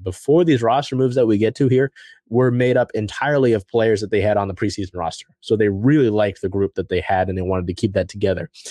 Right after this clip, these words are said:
Uh, defensive line, Draymond Jones, Mike Morris, Miles Adams, Miles Edwards, M-, Mario Edwards Junior. I apologize. That's not Miles Edwards. Um, Jerron Reed and Cameron Young.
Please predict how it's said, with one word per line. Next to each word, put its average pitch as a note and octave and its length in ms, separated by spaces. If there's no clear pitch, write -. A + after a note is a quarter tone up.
Uh, G2+ 380
defensive B2+ 420
line, C3 260
Draymond A2+ 360
Jones, D3 440
Mike G#2 240
Morris, C#3 400
Miles G2 280
Adams, B2+ 440
Miles G2+ 400
Edwards, A2 360
M-, G2+ 120
Mario A#2+ 440
Edwards F2+ 300
Junior. F2+ 380
I E2+ 100
apologize. F#2 580
That's F2 160
not F2 200
Miles F2+ 380
Edwards. F2+ 320
Um, A#2 560
Jerron B2 380
Reed B2 180
and G#2 180
Cameron G#2+ 440
Young. B2 380